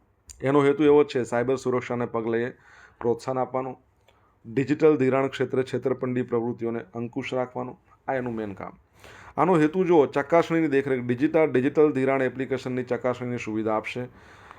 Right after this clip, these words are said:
અને ચકાસાયેલા એપ્સી-, એપ્લિકેશનનું સાર્વજનિક રજિસ્ટર જાળવી રાખશે. કાનૂની અમલીકરણ, ડિજિટાની ચકાસાયેલ હસ્તાક્ષરનો અભાવ ધરાવતી એપ્લિકેશનો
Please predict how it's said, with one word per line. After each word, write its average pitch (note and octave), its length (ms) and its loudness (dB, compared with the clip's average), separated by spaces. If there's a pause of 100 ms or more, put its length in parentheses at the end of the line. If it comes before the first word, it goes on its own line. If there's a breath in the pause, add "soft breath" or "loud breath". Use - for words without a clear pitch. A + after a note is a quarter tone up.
(100)
અને C3+ 140 0
ચકાસાયેલા D3 680 2
એપ્સી-, C3+ 240 -2
એપ્લિકેશનનું C#3 680 -4
સાર્વજનિક B2+ 520 -2
રજિસ્ટર A#2+ 420 -4 (220)
જાળવી G#2+ 280 -2
રાખશે. F#2 360 -6 (560 loud breath)
કાનૂની D#3+ 420 2
અમલીકરણ, C3 560 -2 (440 loud breath)
ડિજિટાની D3+ 480 0
ચકાસાયેલ C#3 760 -2 (220)
હસ્તાક્ષરનો C3 680 -4
અભાવ A#2+ 300 0
ધરાવતી A#2+ 440 -2
એપ્લિકેશનો A#2 800 -6